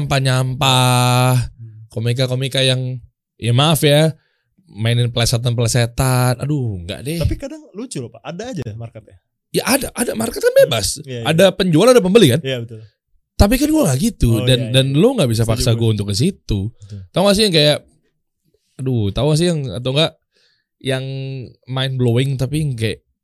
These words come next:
Speaker 1: maksudnya gi-, apa sih, mau ngapain sih lo gitu? Ada juga.
Speaker 2: Oke, kok nggak tau pernah denger Indra Frimawan gak sih?
Speaker 1: Ah, itu.
Speaker 2: Iya, kayak
Speaker 1: Ini
Speaker 2: gitu
Speaker 1: bebas
Speaker 2: tuh.
Speaker 1: berpendapat ya.
Speaker 2: Hmm, hmm.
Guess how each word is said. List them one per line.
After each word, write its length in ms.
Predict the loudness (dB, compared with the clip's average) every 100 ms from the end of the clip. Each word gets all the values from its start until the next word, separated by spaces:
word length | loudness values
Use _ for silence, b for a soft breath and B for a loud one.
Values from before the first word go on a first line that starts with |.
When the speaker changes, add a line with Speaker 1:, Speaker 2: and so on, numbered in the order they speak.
| _ _ _ _ _ _ _
Speaker 1:
maksudnya 320 | -2 -2 -2 -4
gi-, 120 | -4
apa 200 | -2 0
sih, 280 | 0 0 0
mau 140 | 0
ngapain 260 | 0 0 0
sih 140 | 0
lo 160 | 2 2
gitu? 240 | 0 -2 -8 -12 _ _
Ada 220 | _ -2 0
juga. 360 | 2 6 8 8 6 4 0 -4 -8
Speaker 2:
Oke, 320 | -14 -16 _
kok 220 | -18 -18 _ _ _ _ _ _
nggak 200 | -20 -16
tau 120 | -14 -14
pernah 200 | -12 -10
denger 200 | -10 -10
Indra 300 | -10 -8 -8
Frimawan 500 | -8 -8 -8 -10 -10
gak 140 | -14
sih? 100 | -18 -20 _ _ -4
Speaker 1:
Ah, 320 | 4 4 6 4
itu. 240 | 6 6 6 -2
Speaker 2:
Iya, 260 | -14 -12 -10
kayak 140 | -4
Speaker 1:
Ini 80 | 2
Speaker 2:
gitu 80 | 4
Speaker 1:
bebas 160 | 4
Speaker 2:
tuh. 60 | 4
Speaker 1:
berpendapat 360 | 2 2 2 2
ya. 140 | 2 0
Speaker 2:
Hmm, 180 | -8 -12
hmm. 200 | -12